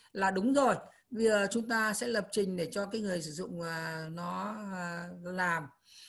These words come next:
Thì cái việc người dùng làm này sẽ bắt đầu làm từ sân khấu hết nhé. Rồi, bây giờ phần này quan trọng này.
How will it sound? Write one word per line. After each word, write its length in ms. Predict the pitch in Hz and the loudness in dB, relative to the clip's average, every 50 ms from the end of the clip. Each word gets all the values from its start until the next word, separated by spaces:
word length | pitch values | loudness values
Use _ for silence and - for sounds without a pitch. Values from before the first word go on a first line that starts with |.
| - _ _ | -20 _ _
Thì 100 | - 190 | -4 -2
cái 60 | 233 | 0
việc 180 | 220 214 185 180 | 0 0 0 0
người 100 | 185 175 | -2 -2
dùng 160 | 190 185 190 | -2 -2 0
làm 200 | 185 180 180 175 | 0 0 0 0
này 220 | 175 175 170 160 | -2 -2 -4 -4
sẽ 140 | 160 - - - | -6 -8 -8 -6
bắt 120 | - 254 | -4 -2
đầu 220 | 240 233 202 180 170 | 0 0 2 2 0
làm 300 | 165 170 165 160 156 156 | -2 -2 -4 -6 -8 -8
từ 220 | - 165 160 160 160 - - - - _ _ | -8 -4 -4 -4 -6 -8 -14 -18 -20 _ _
sân 240 | - - - 185 - | -16 -12 -12 -10 -8
khấu 240 | - 175 180 202 | -4 -4 -4 -2
hết 220 | 190 233 277 277 277 - - _ _ _ - | 0 0 0 0 0 -4 -18 _ _ _ -14
nhé. 160 | - 190 202 208 - _ _ - | -10 -10 -10 -10 -12 _ _ -12
Rồi, 480 | 180 180 202 214 214 214 202 170 - - _ _ _ _ _ | -6 -2 0 2 2 2 2 0 -2 -6 _ _ _ _ _
bây 180 | - 175 175 170 | -8 -6 -6 -4
giờ 200 | 170 226 208 185 - | -2 -2 -4 -2 -4
phần 100 | 190 175 | -4 -6
này 100 | 175 175 | -4 -4
quan 120 | - 196 - | -4 -4 -4
trọng 200 | 214 190 185 190 | -4 -4 -2 -4
này. 160 | 190 180 | -4 -4